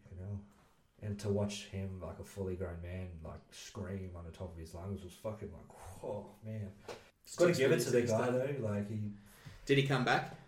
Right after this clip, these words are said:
Speaker 1: No, I don't think he
Speaker 2: That
Speaker 1: came
Speaker 2: was it.
Speaker 1: back
Speaker 2: That
Speaker 1: after
Speaker 2: was a
Speaker 1: that.
Speaker 2: career ender.
Speaker 1: Yeah. Yeah, he was, he was in, uh, he was in crutches for six months, man. So,
Speaker 2: Jeez.
Speaker 1: yeah. I
Speaker 2: No,
Speaker 1: don't,
Speaker 2: good.
Speaker 1: I don't think he wanted to after that, like,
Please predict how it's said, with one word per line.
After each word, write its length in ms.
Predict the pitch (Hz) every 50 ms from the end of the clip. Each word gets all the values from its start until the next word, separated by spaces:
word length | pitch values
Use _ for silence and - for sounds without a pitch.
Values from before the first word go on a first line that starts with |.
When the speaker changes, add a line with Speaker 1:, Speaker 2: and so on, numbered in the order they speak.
| - - - - 104
Speaker 1:
No, 80 | 104 104 104 101 95 - - - - - -
I 60 | -
don't 180 | 95 92 95 -
think 140 | 90 87 85
he 40 | 90
Speaker 2:
That 60 | 113
Speaker 1:
came 100 | 113 113
Speaker 2:
was 100 | 101 110
it. 80 | 117 120
Speaker 1:
back 120 | - - -
Speaker 2:
That 40 | 90
Speaker 1:
after 140 | - 113 113
Speaker 2:
was 120 | 113 -
a 20 | 104
Speaker 1:
that. 100 | 98 - -
Speaker 2:
career 340 | 113 113 113 113 113 113
ender. 280 | 113 123 120 110 107 - - - - -
Speaker 1:
Yeah. 220 | 113 101 95 92 90 87 - - - - - - - -
Yeah, 140 | 110 107 104
he 80 | 107 123
was, 300 | 127 139 143 139 - -
he 100 | - 120
was 200 | 117 110 - 135
in, 220 | 151 156 104 90 87 101 101
uh, 240 | 98 95 95 95 101 - - - _ _ _ _ _ _ _ _ _ _ - - -
he 60 | 131
was 100 | 123 120
in 80 | 113 101
crutches 420 | - - 101 - - - 113 -
for 100 | - 98
six 300 | - - 120 107 - -
months, 320 | 98 98 - - - -
man. 160 | 110 104 104 123 - - -
So, 60 | 101
Speaker 2:
Jeez. 260 | 98 98 123 113 104
Speaker 1:
yeah. 80 | 98 101 104 104 101 - - - - _ _ _ _ _ _ _ - - - - - - -
I 40 | -
Speaker 2:
No, 100 | 135 135 131
Speaker 1:
don't, 80 | -
Speaker 2:
good. 240 | 143 165 156 - - - - -
Speaker 1:
I 60 | 117
don't 120 | 117 113 104
think 140 | 110 101 95
he 60 | 92
wanted 280 | 92 98 98 98 92 -
to 280 | - 98 90 90 92 92 - - - _ - - - - - - - - - - -
after 320 | 95 95 95 - - 95
that, 240 | 87 90 90 - -
like, 180 | 92 92 -